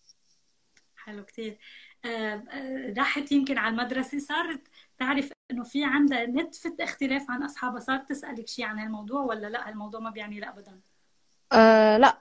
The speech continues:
Speaker 2: أكيد. آه، والموضوع صعب جدًا. يعني، بحس إنه هي بتمر بأزمات ساعات نفسية بسبب الموضوع ده، لأن بتحس إن هي لوحدها،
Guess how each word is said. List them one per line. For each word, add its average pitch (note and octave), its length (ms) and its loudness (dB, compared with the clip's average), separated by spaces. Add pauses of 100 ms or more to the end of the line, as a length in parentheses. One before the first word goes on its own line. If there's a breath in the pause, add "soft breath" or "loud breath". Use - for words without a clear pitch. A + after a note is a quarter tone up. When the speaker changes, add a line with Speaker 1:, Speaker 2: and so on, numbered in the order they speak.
Speaker 2:
أكيد. G#3+ 520 0
آه، G3+ 200 8
والموضوع G#3 520 10
صعب B3+ 380 8
جدًا. G3+ 260 2
يعني، F#3 520 -8
بحس G#3+ 460 8
إنه C4 320 6
هي B3+ 260 10 (2000)
بتمر A3+ 880 6
بأزمات G#3+ 840 2
ساعات G#3 320 0
نفسية G#3 420 2
بسبب F#3+ 380 -2
الموضوع F#3 400 2
ده، G3 120 4
لأن G3+ 280 0
بتحس A3 400 0
إن A3 60 2
هي A3+ 140 4
لوحدها، G#3 540 6